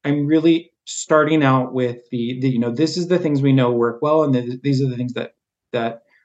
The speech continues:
we know don't have great evidence. And for you, you know, I think this is what we need. But then getting into the social determinants of health, you know, if I'm saying, you know, if I can squeak out a little bit benefit with a sixth medicine, or can I really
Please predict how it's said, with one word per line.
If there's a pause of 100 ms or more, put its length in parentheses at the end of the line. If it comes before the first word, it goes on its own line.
we
know
don't
have
great
evidence. (400)
And
for
you, (120)
you
know,
I
think
this
is
what
we
need. (340)
But
then
getting
into
the
social
determinants
of
health, (120)
you
know, (380)
if
I'm
saying, (540)
you
know, (400)
if
I
can
squeak
out
a
little
bit
benefit
with
a
sixth
medicine,
or
can
I
really